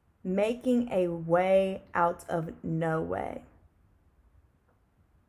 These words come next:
The Lord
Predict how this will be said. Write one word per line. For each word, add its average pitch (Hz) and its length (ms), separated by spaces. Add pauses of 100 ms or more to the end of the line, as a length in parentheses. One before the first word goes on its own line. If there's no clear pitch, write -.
(3000)
The 214 200
Lord 302 720